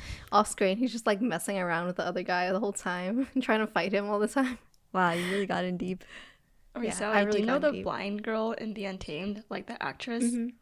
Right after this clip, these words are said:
Speaker 3: She's in the
Speaker 1: Mm-hmm.
Speaker 3: girl group reality show that I watched recently, and then she
Speaker 1: Like
Speaker 3: became
Speaker 1: Idol
Speaker 3: one of their
Speaker 1: Producer?
Speaker 3: Yeah. It was, it was something like that. It was, like, Produce
Speaker 1: Mm-hmm.
Speaker 3: Camp
Speaker 1: Oh,
Speaker 3: or
Speaker 1: yeah.
Speaker 3: something.
Speaker 1: Mm-hmm.
Speaker 3: Yeah. And the one that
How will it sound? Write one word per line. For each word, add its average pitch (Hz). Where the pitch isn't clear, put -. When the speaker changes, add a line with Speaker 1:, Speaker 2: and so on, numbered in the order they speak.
Speaker 3:
She's 208
in 240
the 254
Speaker 1:
Mm-hmm. 220
Speaker 3:
girl 190
group 214
reality 202
show 233
that 196
I 196
watched 170
recently, 220
and 190
then 202
she 226
Speaker 1:
Like 208
Speaker 3:
became 214
Speaker 1:
Idol 208
Speaker 3:
one 220
of -
their 247
Speaker 1:
Producer? 254
Speaker 3:
Yeah. 214
It -
was, 277
it -
was 330
something 269
like 226
that. -
It -
was, 277
like, 277
Produce 202
Speaker 1:
Mm-hmm. 226
Speaker 3:
Camp -
Speaker 1:
Oh, 214
Speaker 3:
or 226
Speaker 1:
yeah. 240
Speaker 3:
something. 269
Speaker 1:
Mm-hmm. -
Speaker 3:
Yeah. 208
And 196
the 202
one 202
that 202